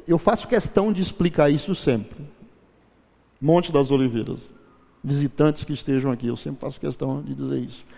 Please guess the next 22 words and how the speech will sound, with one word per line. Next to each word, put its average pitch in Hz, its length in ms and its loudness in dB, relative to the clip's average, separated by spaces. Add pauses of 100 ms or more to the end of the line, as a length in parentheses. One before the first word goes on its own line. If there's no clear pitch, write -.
(220)
Quando 277 180 4
a 277 60 8
gente 269 200 4
fala 170 240 4
de 143 140 -2
dons, 147 760 2 (220)
talentos, 143 880 0
ministérios, 139 840 2 (340)
responsabilidades, 139 1160 0
habilidades, 139 800 -2
possibilidades, 151 840 -4 (280)
não 247 160 4
estamos 240 380 0
falando 190 320 4
de 180 140 -2
trabalhar 185 920 2
na 185 220 2
igreja 151 800 2
ou 147 180 0
para 151 200 2
a - 20 4
igreja. 135 580 2